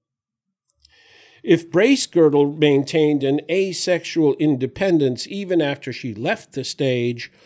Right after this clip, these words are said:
Oldfield's strategy for coping with male attention was very different. By seventeen oh three, Oldfield was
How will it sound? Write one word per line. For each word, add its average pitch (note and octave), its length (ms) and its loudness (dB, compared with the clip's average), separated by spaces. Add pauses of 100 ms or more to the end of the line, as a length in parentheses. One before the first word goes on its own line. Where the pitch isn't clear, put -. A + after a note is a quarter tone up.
(180)
Oldfield's F3 720 0
strategy B2+ 680 -6
for B2+ 160 -14
coping D3 500 -4
with A#2+ 140 -6
male B2 320 -4
attention G#2 680 -12 (340)
was G#2+ 220 -10
very G2 500 -8
different. - 640 -20 (720)
By C#3+ 160 0
seventeen F3 580 0
oh C3+ 160 2
three, C3+ 680 0 (240)
Oldfield F3 600 2
was E3+ 200 2